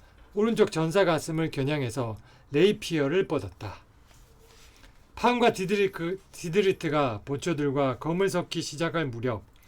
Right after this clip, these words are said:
기사와 김은 계단을 뛰어 올라가고 있었다. 이 층은 회랑 같은 구조로 일 층 방의 벽을 따라 이 층으로 이어져 있었다.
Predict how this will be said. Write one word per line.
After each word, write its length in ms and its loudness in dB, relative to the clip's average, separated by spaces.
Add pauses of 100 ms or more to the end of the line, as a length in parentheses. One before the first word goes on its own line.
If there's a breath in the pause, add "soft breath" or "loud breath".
(480 soft breath)
기사와 580 4
김은 460 -2 (500 soft breath)
계단을 460 4
뛰어 220 2
올라가고 480 0
있었다. 500 -8 (1160 soft breath)
이 160 -4
층은 480 -2 (580 soft breath)
회랑 260 4
같은 340 2
구조로 600 -2 (480 soft breath)
일 160 0
층 240 -2
방의 360 0
벽을 340 -2
따라 360 -2
이 180 -6
층으로 440 0
이어져 400 4
있었다. 540 -6